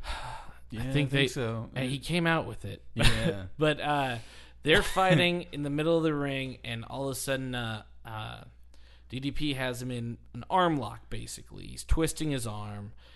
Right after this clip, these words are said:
Speaker 1: and he tags in Hulk Ho-, or he tags in, uh, Jay, Jay Leno, tags him in. Jay Leno then puts him in the arm lock, twists his arm,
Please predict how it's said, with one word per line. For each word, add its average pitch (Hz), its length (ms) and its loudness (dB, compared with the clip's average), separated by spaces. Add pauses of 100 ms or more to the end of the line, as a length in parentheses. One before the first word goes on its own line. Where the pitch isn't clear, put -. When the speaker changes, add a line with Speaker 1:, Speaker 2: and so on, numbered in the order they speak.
(280)
Speaker 1:
and 113 400 -4
he 117 160 -10
tags 127 480 0
in 110 400 -4 (280)
Hulk 110 360 -8
Ho-, 107 160 -10
or 131 100 0
he 131 120 -2
tags 139 380 0
in, 120 300 -4 (180)
uh, 110 300 -4 (400)
Jay, 113 400 -8 (420)
Jay 120 200 -4
Leno, 107 380 -8 (380)
tags 151 260 2
him 147 140 0
in. 123 220 -2 (200)
Jay 120 180 -2
Leno 135 640 2
then 123 220 -4
puts - 300 6
him 123 120 2
in 120 140 0
the 117 120 -2
arm 113 320 -4
lock, 110 420 -6
twists 123 340 4
his 113 180 -6
arm, 110 460 -6